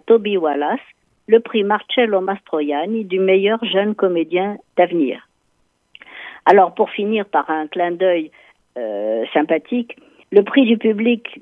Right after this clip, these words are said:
des Journées des auteurs a été au film de la Tunisienne Manele Labidi,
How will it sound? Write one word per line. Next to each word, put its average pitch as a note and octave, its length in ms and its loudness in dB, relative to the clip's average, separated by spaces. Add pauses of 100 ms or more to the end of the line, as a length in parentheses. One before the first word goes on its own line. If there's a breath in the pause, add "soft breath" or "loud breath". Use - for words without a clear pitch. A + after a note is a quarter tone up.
des F3 160 0
Journées G3 380 4
des E3 180 2
auteurs F3+ 480 4
a F3 80 6
été G3 320 2
au G3 100 6
film G3+ 460 0
de E3 100 2
la E3+ 160 4
Tunisienne G#3 760 0
Manele G#3 680 0
Labidi, F3+ 600 -2